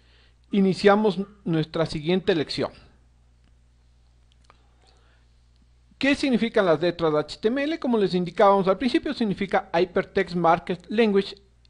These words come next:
y nos indica que ahí existe un código. Luego combinaremos estos códigos, como ya les había indicado, con C S S y con JavaScript para tener páginas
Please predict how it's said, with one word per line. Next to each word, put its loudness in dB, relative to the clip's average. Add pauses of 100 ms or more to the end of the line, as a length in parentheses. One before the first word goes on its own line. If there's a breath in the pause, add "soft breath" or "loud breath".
(360)
y 0
nos 2
indica -2 (360 loud breath)
que 2
ahí 4
existe 0 (540)
un 6
código. -2 (280)
Luego 2
combinaremos -2
estos -8
códigos, 4
como -8
ya -2
les -4
había -2
indicado, 2 (320 loud breath)
con -2 (800 soft breath)
C 4
S 8
S 2 (420)
y -6
con 0
JavaScript 2
para 0
tener 0
páginas 2